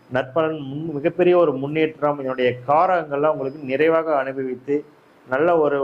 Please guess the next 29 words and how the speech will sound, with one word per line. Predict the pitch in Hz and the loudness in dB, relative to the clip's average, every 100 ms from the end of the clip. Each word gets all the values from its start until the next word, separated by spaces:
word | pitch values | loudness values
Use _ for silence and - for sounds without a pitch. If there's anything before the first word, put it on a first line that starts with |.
| 135 | -2
வந்து | 135 185 - _ _ _ - | -2 -6 -8 _ _ _ -18
விஷயம் | 131 147 131 | -6 -2 0
நடக்க | 135 139 135 | 0 2 2
ஆரம்பிக்கும். | 127 131 123 120 131 | 2 0 -4 -6 -2
இது | 135 | 2
வரைக்கும் | 156 185 185 | 4 4 0
நம்ம | 147 139 | 2 2
இருபத்தேழு | 180 214 - 196 180 160 | 2 0 2 2 4 2
நட்சத்திரங்களுக்கு | 139 - 170 175 160 143 139 | 0 -2 -2 0 0 -2 0
உண்டான | 131 135 151 139 | 0 0 0 -2
அத்தனை | 127 _ 185 175 143 | -4 _ -6 -4 -8
விஷயங்களையும் | 120 160 156 143 139 143 | -8 -8 -4 -2 -2 -2
நம்ம | 127 123 123 | -4 -4 -4
வந்து | 135 156 - - - - - - - 131 | -4 -6 -10 -20 -20 -20 -20 -20 -2 2
ஒரு | 123 120 117 - | 2 2 -2 -2
வகுப்பா | 123 127 - 196 185 - | 0 0 -2 -2 0 0
கிளாஸ்ல | 160 170 160 | -2 -2 -4
எப்படின்னா | 139 147 170 127 123 - _ - | -4 -2 0 0 -4 -10 _ -6
அதே | 123 160 185 | 2 4 4
போல | 165 143 | 2 0
நம்ம | 131 | -4
எடுத்திருக்கிறோம். | 127 143 127 147 131 | -4 -6 -4 -4 -4
நீங்களே | 156 165 185 175 | -2 2 2 2
ஒரு | 151 | 2
இது | 165 151 | -4 -6
இன்னைக்கு | 135 131 | -10 -10
பார்க்கக்கூடிய | - - 151 143 | -8 -6 0 2
நபர்கள் | 143 160 147 - 120 127 | 2 2 0 -2 -6 0
ஜோதிடராகவே | 160 165 156 156 | 2 2 2 2